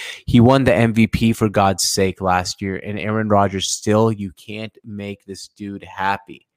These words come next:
Nothing will make Aaron Rodgers happy. So the Packers, I don't know what's going to happen here, but it might be time for Packer fans just to realize that Aaron Rodgers is a grumpy old dude.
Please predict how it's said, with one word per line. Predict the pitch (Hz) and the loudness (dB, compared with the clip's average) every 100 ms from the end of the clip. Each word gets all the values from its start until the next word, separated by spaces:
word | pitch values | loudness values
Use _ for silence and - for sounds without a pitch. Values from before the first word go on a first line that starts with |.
| _ _ _ _ _ _ - | _ _ _ _ _ _ -4
Nothing | 117 131 131 147 147 - | 2 2 4 2 0 -2
will | 127 120 | 2 4
make | 117 117 - | 4 2 0
Aaron | 120 113 110 | -2 0 -2
Rodgers | 107 101 101 95 | -2 -2 -2 -6
happy. | - 95 95 - - | -4 -2 -2 -4 -12
So | - 104 | -10 -8
the | 104 | -4
Packers, | - 120 120 - 120 110 - | 0 2 0 0 -2 -2 -4
I | 113 | -2
don't | 120 127 | 0 -2
know | 117 | 0
what's | 110 101 | 0 -2
going | - 104 | -6 -6
to | 95 | -4
happen | 95 98 113 | -2 -2 -4
here, | 104 113 113 - - - - - | -8 -6 -8 -10 -20 -20 -10 -2
but | 107 | 4
it | |
might | 120 131 | 4 6
be | 135 | 4
time | 127 123 117 110 | 4 2 2 2
for | 104 | 0
Packer | - 107 104 98 | 0 -2 -2 -8
fans | - 98 95 87 | -6 -8 -8 -10
just | - 92 | -14 -14
to | - | -12
realize | 107 98 95 92 92 | -10 -8 -6 -6 -6
that | 82 | -8
Aaron | 92 110 123 | -6 -4 0
Rodgers | 107 107 107 101 | 2 0 -2 -8
is | - - 104 101 - - | -10 -8 -6 -6 -10 -10
a | 101 | -10
grumpy | - 95 98 107 117 | -6 -4 -2 -2 2
old | 117 120 | 2 2
dude. | 107 95 95 | -2 -4 -6